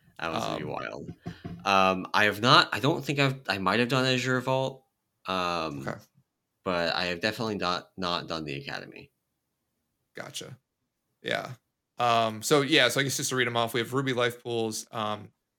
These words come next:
Speaker 2: Algethar Academy, No, No Cud Offensive, and the Azure Vault as the four Dragonflight, uh, Mythic Plus dungeons. And then coming from other expansions, we have Court of Stars from Legion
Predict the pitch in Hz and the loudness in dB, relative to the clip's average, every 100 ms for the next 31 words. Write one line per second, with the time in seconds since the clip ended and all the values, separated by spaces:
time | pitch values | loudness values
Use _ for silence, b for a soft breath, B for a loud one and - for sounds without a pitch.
0 | - 127 143 139 147 - 139 131 131 127 | 0 2 4 0 -4 -2 0 0 0 -4
1 | 135 - 127 139 147 151 151 _ _ _ | -8 -2 0 0 -6 -10 -12 _ _ _
2 | _ _ - 123 - - 120 131 135 135 | _ _ -6 -4 -4 -10 -6 -6 -4 -2
3 | 127 127 135 - 131 - 127 113 110 110 | -2 -4 -10 -8 -4 -4 -4 -4 -2 0
4 | 113 113 117 131 131 - 110 113 - 113 | 0 -2 -4 -4 -4 -6 -8 -8 -6 -6
5 | 110 117 127 147 175 196 - _ _ _ | -2 -2 -2 -4 -6 -8 -10 _ _ _
6 | _ _ _ 143 147 156 160 165 165 165 | _ _ _ -6 -4 -4 -4 -4 -4 -4
7 | 170 170 - 123 120 117 113 113 - - | -6 -8 -6 -4 2 2 0 -8 -16 -10
8 | 139 135 127 - 127 - 156 143 131 - | -6 -4 -4 -4 -4 0 2 2 0 -2
9 | 120 117 117 117 113 - 165 170 175 143 | -2 -4 -6 -4 -6 -6 -4 -4 -4 -4
10 | 147 160 151 117 107 139 | -4 -8 -8 -8 -8 -10